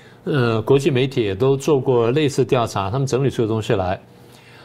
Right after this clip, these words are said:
说从一七年开始呢，非常大量的维吾尔，维吾尔的知识分子呢，比如说大学教授也好啦，作家也好啦，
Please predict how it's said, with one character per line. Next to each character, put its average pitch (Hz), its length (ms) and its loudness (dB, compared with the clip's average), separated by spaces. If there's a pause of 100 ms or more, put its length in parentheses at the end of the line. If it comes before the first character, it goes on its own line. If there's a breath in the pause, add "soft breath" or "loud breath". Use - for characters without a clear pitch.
(160 loud breath)
说 165 220 0
从 156 260 0
一 190 200 -2
七 208 280 -2
年 123 240 -2
开 127 240 0
始 123 160 -6
呢， 98 160 -2
非 120 300 -2
常 127 240 -2
大 143 200 0
量 127 140 -2
的 110 120 -2
维 113 260 -2
吾 107 140 0
尔， 120 140 -2
维 123 120 2
吾 147 120 0
尔 110 100 0
的 110 100 0
知 147 240 -4
识 143 160 -2
分 135 220 -2
子 101 100 -4
呢， 95 180 -2 (380 loud breath)
比 135 100 0
如 123 120 2
说 123 100 2
大 135 160 -2
学 120 100 2
教 131 240 2
授 127 200 2
也 127 100 2
好 110 260 0
啦， 117 380 0 (480 loud breath)
作 180 380 2
家 139 280 0
也 135 140 2
好 104 300 -2
啦， 113 340 0